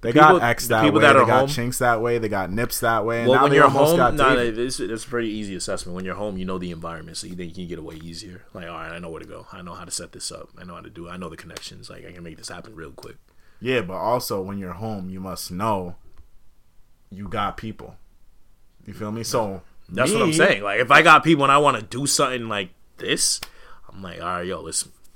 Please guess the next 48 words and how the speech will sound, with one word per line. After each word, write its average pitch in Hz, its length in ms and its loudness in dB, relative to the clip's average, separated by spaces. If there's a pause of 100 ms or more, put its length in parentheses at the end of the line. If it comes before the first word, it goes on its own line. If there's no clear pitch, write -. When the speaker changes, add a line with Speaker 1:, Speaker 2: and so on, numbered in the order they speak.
(420)
Speaker 2:
let's - 120 -6
talk - 300 -4
it - 40 8
over. 123 220 2
Let's 117 180 -2
make 117 140 -2
it 117 100 0
happen. 117 220 2
How 107 140 -4
we 110 80 -2
gonna 113 200 -4
do 120 140 0
this?" 98 160 -6
Like, 95 140 -6
"Yo, 98 100 -4
you 90 160 -10
set, - 340 -2
you 107 120 -10
set 131 180 0
up 120 140 0
on 120 160 -2
this 117 160 -4
corner 127 320 -2
right 131 260 0
here. 120 340 0 (200)
Let 120 160 -4
me," 135 140 -4
you 131 180 -12
feel 170 220 4
me? 175 120 4
Like, 156 140 6
it's 139 100 -2
very 175 280 6
easy 160 300 0
to, 131 120 -2
when - 360 -4
you 135 80 -4
know, 135 100 0 (340)
when 131 140 -4
you 139 80 -4
know 143 100 2
your 135 160 0
environment. 113 600 -2 (220)
Speaker 1:
Nah, 143 240 4
that's 131 220 4
what 135 80 0
I'm 104 140 -4
saying. 127 560 -2